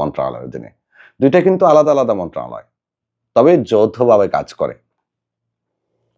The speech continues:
এক একটার এক একটা নিয়ম আলাদা। তো আপনার যেহেতু ইকামার মেয়াদ আছে, তার মানে বুঝতে হবে যে আপনার রেসিডেন্সি ভ্যালিড, আপনি একজন ভ্যালিড কর্মী।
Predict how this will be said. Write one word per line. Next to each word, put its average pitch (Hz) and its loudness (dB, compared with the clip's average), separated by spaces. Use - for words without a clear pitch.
এক 110 -2
একটার 165 2
এক 131 -2
একটা 147 -2
নিয়ম 147 2
আলাদা। 65 -6
তো 127 4
আপনার 170 0
যেহেতু 165 0
ইকামার 139 2
মেয়াদ 101 0
আছে, - -14
তার 92 2
মানে 110 2
বুঝতে 131 -2
হবে 143 2
যে 147 4
আপনার 101 -2
রেসিডেন্সি 110 -4
ভ্যালিড, 80 -6
আপনি 78 -2
একজন 104 0
ভ্যালিড 82 -2
কর্মী। 67 -8